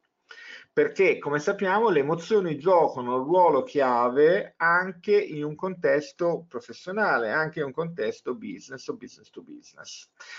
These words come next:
Quindi, cosa ti accomuna al tuo prospect?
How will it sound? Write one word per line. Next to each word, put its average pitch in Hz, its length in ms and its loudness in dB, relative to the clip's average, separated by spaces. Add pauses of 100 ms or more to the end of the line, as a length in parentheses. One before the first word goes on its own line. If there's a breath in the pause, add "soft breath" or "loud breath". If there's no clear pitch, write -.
(220 loud breath)
Quindi, 156 340 0
cosa 262 400 2
ti 156 140 -2
accomuna 135 880 -2
al 120 160 -2
tuo 113 160 2
prospect? 135 880 0